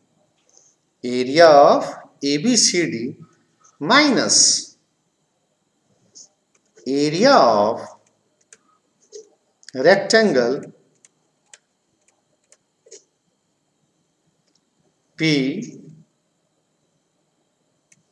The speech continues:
एस, पी बी एस टी minus area of rectangle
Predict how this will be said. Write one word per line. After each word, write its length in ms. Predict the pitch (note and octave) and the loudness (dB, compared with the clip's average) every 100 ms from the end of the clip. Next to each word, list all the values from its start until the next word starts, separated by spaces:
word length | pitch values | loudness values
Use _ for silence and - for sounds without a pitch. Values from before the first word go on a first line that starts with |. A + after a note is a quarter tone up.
| _ - | _ -2
एस, 300 | D#3+ E3+ - - - - - _ _ _ _ _ _ _ _ _ _ _ _ _ - | 2 2 0 -2 -4 -8 -18 _ _ _ _ _ _ _ _ _ _ _ _ _ -10
पी 160 | D#3+ F3+ G3+ G#3+ F#3+ B2 | -4 -2 -2 -4 -6 -8
बी 220 | C#3 D3 D#3 D#3+ - - | -6 -4 -4 -8 -12 -6
एस 200 | B2 B2+ - - - - | -4 -2 -2 -4 -8 -10
टी 140 | A#3+ D3+ - - - _ _ _ _ _ _ _ _ - | -6 -6 -8 -16 -20 _ _ _ _ _ _ _ _ -12
minus 680 | C#3 A3 A3 C3+ G#2+ G#2+ A#2+ - - - _ _ _ _ _ _ _ _ _ _ _ _ - | -4 -2 -2 -4 -6 -8 -8 -8 -10 -16 _ _ _ _ _ _ _ _ _ _ _ _ -8
area 480 | D3 E3 F3 B3 C4 | -4 -2 -2 0 4
of 480 | C#3+ G2+ G#2 - - _ _ - | 4 2 -2 -8 -18 _ _ -12
rectangle 1000 | B2 C#3 D#3+ D#3+ G#3 G#3+ C3 G#2+ A#2 | -2 0 -2 -2 -2 -2 -2 -4 -4